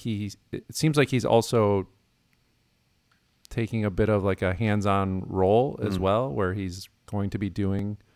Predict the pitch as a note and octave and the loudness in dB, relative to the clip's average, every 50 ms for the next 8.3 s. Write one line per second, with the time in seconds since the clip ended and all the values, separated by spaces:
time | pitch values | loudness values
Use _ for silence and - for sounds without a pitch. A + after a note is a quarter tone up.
0 | _ _ _ _ _ _ _ _ _ _ - - F2+ F2+ F#2 F#2+ - - - G2 | _ _ _ _ _ _ _ _ _ _ -8 -4 -2 0 0 -2 -2 0 0 0
1 | G2 F#2 F#2 F2 E2 F#2+ - - B2 A#2+ B2+ B2+ - - C#3 C3+ C#3 D3 D3+ D#3 | 2 2 0 -2 -2 -2 -2 -2 -4 -4 -4 -4 -6 -4 -2 -2 0 -2 -2 -6
2 | - - _ _ _ _ _ _ _ _ _ _ - - F2+ E2+ F#2+ F#2+ F#2+ G2+ | -8 -14 _ _ _ _ _ _ _ _ _ _ -10 -8 -8 -6 -6 -6 -8 -8
3 | - _ _ _ _ _ _ _ _ _ _ _ _ _ _ _ _ _ _ _ | -12 _ _ _ _ _ _ _ _ _ _ _ _ _ _ _ _ _ _ _
4 | _ _ _ _ _ _ _ _ _ _ _ _ _ _ _ _ _ _ _ _ | _ _ _ _ _ _ _ _ _ _ _ _ _ _ _ _ _ _ _ _
5 | _ _ _ _ _ - G2+ G#2 G#2 G#2+ A#2 B2 C3 C#3 D3 C#3+ D3+ - _ _ | _ _ _ _ _ -16 -12 -10 -6 -2 0 2 2 2 2 2 0 -4 _ _
6 | _ _ _ _ _ _ _ _ _ _ _ _ _ - - B2+ G#2 A#2 A2+ G#2 | _ _ _ _ _ _ _ _ _ _ _ _ _ -6 -4 -2 2 2 2 4
7 | G2+ G2 G2 F#2+ F#2+ F#2+ F#2 F2+ - F#2+ G2+ G2 F#2+ F#2 F#2 F#2+ F2 - - F#2 | 4 4 2 2 4 2 2 0 0 -4 -2 -2 0 0 0 -2 -2 -2 -2 -2
8 | F#2 F#2 G#2 C#3 - | 0 0 -2 -4 -6